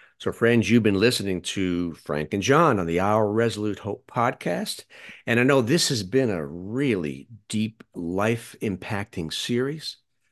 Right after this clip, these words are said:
Uh, we trust you've enjoyed it so far. If you'd like to support the podcast, if it's ministered to you,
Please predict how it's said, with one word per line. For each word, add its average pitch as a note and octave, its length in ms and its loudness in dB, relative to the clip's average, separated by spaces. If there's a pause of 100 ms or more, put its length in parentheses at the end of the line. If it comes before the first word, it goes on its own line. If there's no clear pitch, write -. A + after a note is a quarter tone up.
(260)
Uh, D2+ 60 -8
we F#2+ 140 -4
trust - 520 2
you've A2 200 6
enjoyed G2+ 400 2
it G#2+ 100 -6
so A2+ 220 0
far. C3 420 -2 (300)
If A2+ 180 -4
you'd G#2 260 0
like B2+ 420 0
to D3 100 0
support D#3 440 0
the A#2+ 100 -2
podcast, D#3 640 -2
if G2+ 140 -6
it's F2+ 220 -4
ministered C#3 440 -4
to E3+ 100 -4
you, F3+ 240 -2